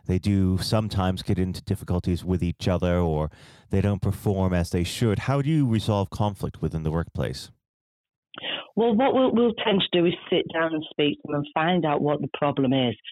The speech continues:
Speaker 2: and find out if there's any underlying issues. I encourage people to go to counsellors and talk about that. We encourage people to, uh, eat well, as, uh,
Speaker 1: Mm.
Speaker 2: you know, look at their actual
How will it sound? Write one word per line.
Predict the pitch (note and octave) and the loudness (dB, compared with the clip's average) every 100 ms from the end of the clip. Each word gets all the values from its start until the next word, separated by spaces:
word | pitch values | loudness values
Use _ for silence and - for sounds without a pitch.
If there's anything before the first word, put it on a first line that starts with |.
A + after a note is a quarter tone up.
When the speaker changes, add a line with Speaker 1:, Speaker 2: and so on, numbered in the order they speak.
| - - | -10 -2
Speaker 2:
and | C#3 - | -2 0
find | E3 E3+ E3 | 0 2 4
out | D3+ | 2
if | C#3+ | 2
there's | D#3 D3+ | 0 2
any | D3 - | 2 2
underlying | E3 D3+ C#3+ C#3 C#3+ C#3 C3 | 2 4 4 4 4 4 2
issues. | C3 A#2+ - B2 B2 B2 - - - | 2 2 2 2 0 -2 -14 -14 -4
I | D3+ | 0
encourage | F3+ F3 E3+ - D#3 D3+ - | 4 4 2 2 2 2 2
people | E3 D#3+ D3 D3 | 0 2 0 -2
to | - | 0
go | D3 C#3 | 0 2
to | C#3 - | 0 -2
counsellors | D#3+ D3 C#3 D3+ D3 | -2 -2 0 -2 0
and | C#3+ B2+ | 0 0
talk | - C3+ C3 | 2 0 0
about | - C3 B2+ | -2 0 2
that. | C#3 C#3+ - - - - E3 | 2 0 -2 -6 -4 -2 2
We | F3 | 4
encourage | D#3 E3 - F3+ E3+ E3+ | 4 4 2 2 2 2
people | - F3 - E3 D#3+ - | 2 0 2 0 0 2
to, | D3 D3 D3 - - | 2 2 0 -10 -6
uh, | - B2 A#2+ - _ _ _ _ | -2 0 -2 -6 _ _ _ _
eat | G3 F#3+ - - | 4 4 2 -6
well, | - D#3 F3 F#3 F#3+ | 0 2 4 4 4
as, | E3 - - | 0 -4 -4
uh, | - D3 C#3 - - | 0 2 4 2 0
Speaker 1:
Mm. | F#2 | 0
Speaker 2:
you | F3 D#3 | 2 4
know, | D3+ - | 4 4
look | F#3+ G#3+ A3 G#3 | 4 4 2 2
at | E3+ | 2
their | F#3+ F3 | 2 2
actual | E3+ - - F3 | 2 2 2 2